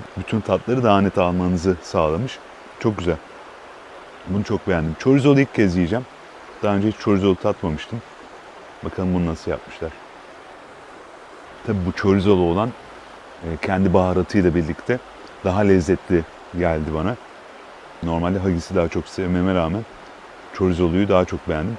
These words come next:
Çünkü dediğim gibi baharatı ve kıvamı çok güzel olmuş. Çok güzel. Yani bu aslında İskoç yumurtası bizdeki kıymayla da yapılabiliyor. Evde herkes deneyebilir. Çok bence şık sunumlu, çok güzel bir şey.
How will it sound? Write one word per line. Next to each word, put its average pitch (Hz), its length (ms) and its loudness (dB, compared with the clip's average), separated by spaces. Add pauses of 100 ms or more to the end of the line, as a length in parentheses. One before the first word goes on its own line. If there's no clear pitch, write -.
Çünkü 85 220 -4
dediğim 87 280 2
gibi 95 240 -2 (100)
baharatı 87 520 0 (720)
ve 90 140 -2
kıvamı 92 380 2
çok 80 220 -2
güzel 82 200 0
olmuş. 78 360 -4 (960)
Çok 135 180 2
güzel. 110 280 0
Yani 113 320 2
bu 143 180 4 (840)
aslında 117 500 2 (100)
İskoç 113 360 0
yumurtası 113 500 0
bizdeki 110 340 2
kıymayla 104 560 4
da 87 40 4
yapılabiliyor. 82 600 -2 (220)
Evde 101 360 4
herkes 101 400 0
deneyebilir. 90 500 0 (300)
Çok 104 160 -2 (140)
bence 98 320 2 (420)
şık - 240 -6
sunumlu, 92 380 -2
çok 98 200 -4
güzel 95 280 4
bir 85 60 -4
şey. 117 180 -6